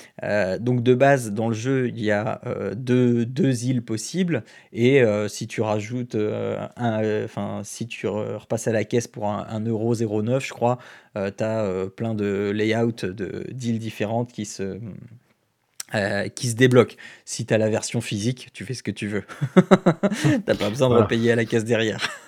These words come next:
Speaker 1: <laughs> Mais la version physique, elle est plus chère.
Speaker 2: Oui.
Speaker 1: Donc voilà. Voilà, voilà.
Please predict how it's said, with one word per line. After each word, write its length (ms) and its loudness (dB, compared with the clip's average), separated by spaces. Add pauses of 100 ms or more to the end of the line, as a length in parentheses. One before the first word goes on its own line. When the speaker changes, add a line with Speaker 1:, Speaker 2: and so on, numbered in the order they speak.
(140)
Speaker 1:
<laughs> 380 -4
Mais 100 6
la 100 10
version 220 4
physique, 300 0
elle 80 8
est 40 4
plus 120 -6
chère. 180 -6 (1080)
Speaker 2:
Oui. 120 4 (720)
Speaker 1:
Donc 160 6
voilà. 320 10 (1080)
Voilà, 340 8
voilà. 320 4